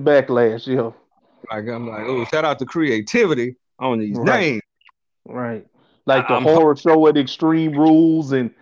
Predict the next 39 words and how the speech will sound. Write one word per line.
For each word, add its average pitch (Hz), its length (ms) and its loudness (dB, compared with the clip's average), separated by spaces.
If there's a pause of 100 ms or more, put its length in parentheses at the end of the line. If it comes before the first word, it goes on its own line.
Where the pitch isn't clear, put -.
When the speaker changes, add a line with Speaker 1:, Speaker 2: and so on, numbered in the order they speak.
(280)
Speaker 1:
what 160 180 4
is 151 120 2
that? 156 260 4
The, 131 160 2
uh, 131 220 2
Back 156 340 2
in 135 160 -4
Business 156 440 4
WrestleMania, 160 920 0 (240)
you 160 160 4
know? 151 240 0 (600)
Speaker 2:
I'm 113 60 -12
like, 107 160 -10 (100)
"Come 120 140 -4
on." 98 220 -8 (440)
But 113 100 -4
y'all 139 120 0
coulda 139 220 0
just 117 180 -6
Speaker 1:
Yeah. - 40 -6 (100)
Speaker 2:
kept 127 80 -4
it 127 100 -2
Backlash. 107 640 -6 (560)
Y'all 110 160 -6
just 117 100 -4
Speaker 1:
Right. 143 160 0
Speaker 2:
kept 135 160 -2
it 160 160 -2
Backlash. 120 500 -4 (1600)
So, 139 140 -2
yeah, 135 100 0
it 131 160 -4
looks 160 240 0
like 170 180 -2
he 180 120 -4
gonna 165 260 -2
get 165 180 -4
the - 80 -6
shot. 160 500 -2